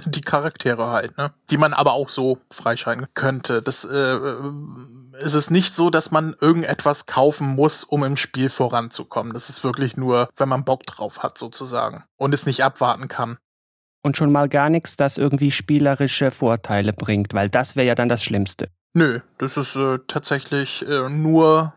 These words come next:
Speaker 1: um die Sammlung komplett zu bekommen, kann man sagen, um alle Charaktere zu haben oder, äh, weil's geil ist, diese Charaktere zu haben. Man braucht sie nicht.
Speaker 2: Ja, okay. Gut,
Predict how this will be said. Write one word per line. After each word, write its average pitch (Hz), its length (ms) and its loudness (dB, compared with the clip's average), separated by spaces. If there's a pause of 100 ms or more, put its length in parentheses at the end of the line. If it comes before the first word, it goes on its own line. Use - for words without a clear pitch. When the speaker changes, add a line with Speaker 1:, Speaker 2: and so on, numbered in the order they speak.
(120)
Speaker 1:
um 170 120 6
die 165 100 6
Sammlung 175 360 4
komplett 156 420 0
zu 180 120 2
bekommen, 180 340 2
kann 185 140 -2
man 180 100 0
sagen, 175 260 2
um 151 60 -2
alle 147 220 2
Charaktere 147 600 0
zu 165 200 0
haben 160 340 2
oder, 139 580 4
äh, 139 40 0 (180)
weil's 139 260 2
geil 139 220 4
ist, 147 300 0
diese 143 220 0
Charaktere 127 580 -4
zu 113 200 -6
haben. 123 340 -4 (100)
Man 123 300 -6 (100)
braucht 131 300 0
sie 120 160 -2
nicht. - 440 -14
Speaker 2:
Ja, 127 260 2
okay. 113 340 -2 (260)
Gut, 190 240 4